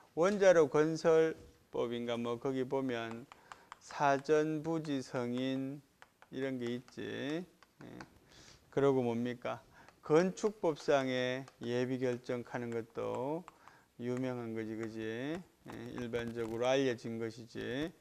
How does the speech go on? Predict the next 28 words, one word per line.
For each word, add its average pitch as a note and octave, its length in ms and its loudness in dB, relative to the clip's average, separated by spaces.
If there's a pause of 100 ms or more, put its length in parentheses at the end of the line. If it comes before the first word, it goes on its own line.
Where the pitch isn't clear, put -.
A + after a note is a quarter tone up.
(180)
음. A2+ 200 -14 (600)
<clears throat> D3+ 380 -10 (1300)
음, C#3+ 500 -4 (140)
이런, B3 340 10
음, D#3 540 0
음, B2+ 340 -4
사전 G3 420 2
결정, G3+ 600 6
음, C#3 420 -4 (280)
부분 F3 340 2
허가, F3 240 6
이, D#3+ 280 4
이 F3+ 100 2
두 G3+ 180 -2
개의 C4 160 4
공통점 G3+ 540 4
뭔가 D3 300 2
하면 A#2+ 440 -2 (340)
대규모 A3 580 8
사업을 G#3+ 460 8
할 C3 160 2
때 C#3 140 2
이루어지는 B2 500 0
거예요, A2 160 0
그지? A2+ 420 -4 (520)
큰 A#3 160 0
사업을 A#3+ 340 8
할 C3+ 220 6